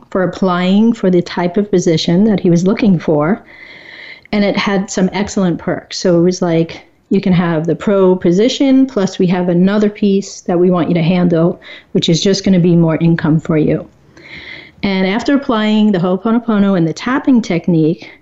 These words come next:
he, of course, got the position, even though he was young and even though it was out of season, and he got an income that he was really happy to receive.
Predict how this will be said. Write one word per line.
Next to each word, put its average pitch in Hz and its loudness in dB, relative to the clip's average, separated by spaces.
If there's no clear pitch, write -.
he, 196 0
of 190 0
course, 175 -4
got 156 -6
the 214 0
position, 202 2
even 185 2
though 233 2
he 247 4
was 254 2
young 185 2
and 165 -2
even 175 2
though 180 0
it 170 0
was 175 0
out 156 -2
of 185 0
season, 160 0
and 170 2
he 190 0
got 170 -2
an 180 2
income 165 0
that 165 -2
he 185 2
was 175 0
really 165 2
happy 156 -4
to 156 0
receive. 151 -6